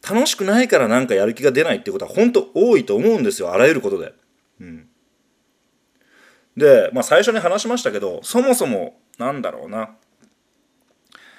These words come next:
やる気がないことをね、モチベが湧かないことをやる意味あるのって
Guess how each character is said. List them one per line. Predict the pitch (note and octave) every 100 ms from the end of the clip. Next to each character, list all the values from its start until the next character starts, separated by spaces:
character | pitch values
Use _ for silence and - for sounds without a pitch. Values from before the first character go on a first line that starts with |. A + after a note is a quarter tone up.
| _ _ _ _
や | A2+ C#3
る | E3+
気 | F#3+
が | E3
な | F3+
い | G3+
こ | B2
と | F2
を | D#2+
ね、 | G2+ - _ _ _ _ -
モ | F3+
チ | F#3
ベ | D#3
が | F#2+
湧 | F#2
か | C3
な | D#3
い |
こ | F3
と | C3
を |
や | F#2 A#2
る |
意 | G#3+
味 | G3 -
あ | F#3
る | B3 A3
の | D3
っ | D3 _ _ -
て | E2